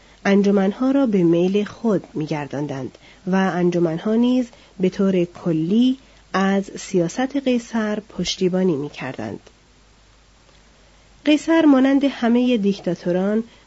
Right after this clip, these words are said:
کوشید تا قدرت خویش را بر پایه محبوبیت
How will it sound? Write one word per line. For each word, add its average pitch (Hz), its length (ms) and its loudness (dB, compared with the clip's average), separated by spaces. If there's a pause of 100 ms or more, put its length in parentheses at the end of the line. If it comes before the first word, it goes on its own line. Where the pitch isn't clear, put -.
کوشید 285 640 2
تا 226 360 0 (280)
قدرت 175 640 -2
خویش 233 420 -2
را 240 240 -2 (280)
بر 190 180 0
پایه 262 720 0 (260)
محبوبیت 196 1200 0